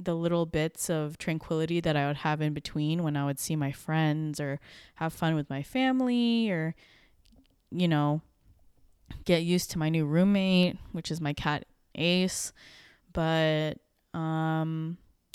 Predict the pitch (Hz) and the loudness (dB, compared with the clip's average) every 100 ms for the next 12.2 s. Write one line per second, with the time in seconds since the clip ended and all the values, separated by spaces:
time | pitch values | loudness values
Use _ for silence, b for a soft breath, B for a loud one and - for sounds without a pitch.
0 | - 180 196 - 165 160 175 208 262 B | -4 -2 -2 -2 0 2 2 2 0 B
1 | B B B _ _ _ - 190 175 170 | B B B _ _ _ -6 0 2 2
2 | 170 165 165 _ _ _ _ _ _ _ | 2 0 -4 _ _ _ _ _ _ _
3 | _ _ 190 170 156 165 170 165 156 165 | _ _ -4 0 0 0 -2 -2 -2 -2
4 | 175 190 b b b b b b _ _ | -4 -8 b b b b b b _ _
5 | _ - _ _ _ _ _ _ _ _ | _ -20 _ _ _ _ _ _ _ _
6 | _ - 175 196 196 185 185 196 - 214 | _ -4 4 6 6 4 6 4 4 4
7 | 202 - 180 170 143 170 165 - - 165 | 4 2 4 4 4 2 0 -2 0 0
8 | - 156 139 - 160 147 147 156 156 143 | 0 -4 -4 -2 0 2 2 0 -4 -2
9 | 147 147 143 139 135 - - 170 - 208 | 0 0 0 -2 -4 -8 0 0 2 4
10 | 196 170 165 - B B B B - 180 | 6 6 6 0 B B B B -2 -2
11 | 185 185 185 190 214 240 - 185 170 160 | 2 2 2 2 0 -2 -6 0 4 4
12 | 151 | 2